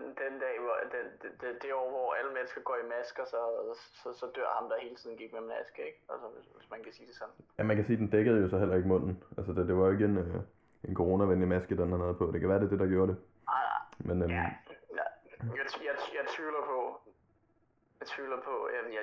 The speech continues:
Speaker 1: jeg ved ikke, hvad det, hvad, hvad, hvad det kan, hvad der kan have ligget i det, men, øh, og det finder vi nok heller ikke ud af, fordi, fordi det er jo også det, der, det er også det, der,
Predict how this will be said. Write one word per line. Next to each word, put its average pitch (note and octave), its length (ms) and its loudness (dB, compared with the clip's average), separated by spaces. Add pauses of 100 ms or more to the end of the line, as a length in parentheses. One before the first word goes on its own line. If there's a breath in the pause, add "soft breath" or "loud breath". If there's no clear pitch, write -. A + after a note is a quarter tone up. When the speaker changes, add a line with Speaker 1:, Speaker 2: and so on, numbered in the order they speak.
Speaker 1:
jeg A#2 100 -2
ved A#2 120 -2
ikke, A2 140 -8
hvad A2 140 -2
det, A2 60 -6 (100)
hvad, G#2+ 180 -2
hvad, G#2+ 180 0
hvad G#2 140 -2
det G#2 120 -8
kan, A2+ 160 -10
hvad G#2+ 140 -2
der G#2 120 -4
kan G#2 120 -6
have G#2 140 -6
ligget G#2+ 260 -8
i - 100 -8
det, G#2 140 -8
men, G#2 100 -10 (160)
øh, G2 100 -8 (360)
og - 100 -10
det A2 80 -8
finder A#2 240 -4
vi A2 140 -8
nok A2+ 140 -4
heller A2+ 160 -4
ikke G#2 200 -6
ud A2+ 140 -8
af, - 60 -8 (120)
fordi, A2 180 -12 (840 loud breath)
fordi A#2 160 -8
det A#2 60 -6
er A#2 100 -4
jo A#2 100 2
også A#2+ 160 -6
det, C3+ 140 -6
der, A2 80 0 (220)
det - 80 -10
er A#2+ 60 -2
også A#2 160 -6
det, C3 120 -6
der, G2 60 -2